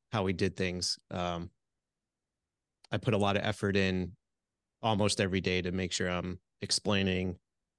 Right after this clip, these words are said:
the hows and the whys and the whats.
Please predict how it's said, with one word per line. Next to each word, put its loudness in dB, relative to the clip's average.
the -2
hows 2
and 0
the -2
whys 2
and -6
the 2
whats. 0